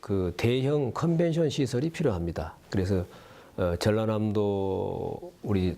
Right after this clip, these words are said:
도지사님도 공약을 했고 하기 때문에 전라남도와 여수시가,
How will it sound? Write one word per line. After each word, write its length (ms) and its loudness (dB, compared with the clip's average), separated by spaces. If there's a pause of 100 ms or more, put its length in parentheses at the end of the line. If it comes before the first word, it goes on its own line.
도지사님도 720 2
공약을 440 -2
했고 520 -4
하기 180 -2
때문에 360 0
전라남도와 960 0 (600)
여수시가, 800 2